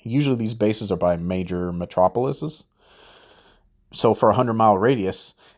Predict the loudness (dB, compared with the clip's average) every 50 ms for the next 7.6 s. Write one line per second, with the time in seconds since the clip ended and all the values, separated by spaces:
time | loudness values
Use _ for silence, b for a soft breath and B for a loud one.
0 | b _ -4 -4 -4 -4 -6 -8 -8 -8 -8 -10 -10 -6 -2 -2 -2 0 0 -2
1 | -2 -4 -4 -6 -4 -2 -4 -2 -2 -2 -2 -2 -2 -2 0 0 0 0 -2 -4
2 | -6 -6 -4 -4 -4 -4 -4 -4 -6 -8 -10 -8 -8 -8 -6 -6 -6 -4 -4 -4
3 | -4 -4 -4 -2 -2 -4 -4 -6 -8 -10 -6 -2 0 0 0 0 0 0 0 0
4 | -2 -4 -6 -8 -6 -4 -4 -4 -6 -12 _ _ _ _ _ _ _ _ _ B
5 | B B B B B B -2 0 2 2 2 2 2 0 -2 -2 -4 -2 0 2
6 | 4 6 6 6 4 4 6 6 8 8 8 6 6 4 4 2 0 -2 -8 _
7 | _ _ -6 -6 -4 -4 -4 -6 -8 -10 -12 -14